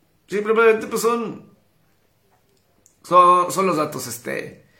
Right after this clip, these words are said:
que ahí se van, se van dando. Eh, ¿cuál? ¿El de Brady? Que, es que mira, han habido dos episodios, van dos episodios. Yo lo único que diría,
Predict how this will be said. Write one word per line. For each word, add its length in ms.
que 100
ahí 140
se 180
van, 460
se 200
van 220
dando. 480
Eh, 580
¿cuál? 440
¿El 160
de 100
Brady? 500
Que, 360
es 160
que 80
mira, 360
han 160
habido 340
dos 400
episodios, 800
van 180
dos 160
episodios. 600
Yo 140
lo 100
único 280
que 140
diría, 580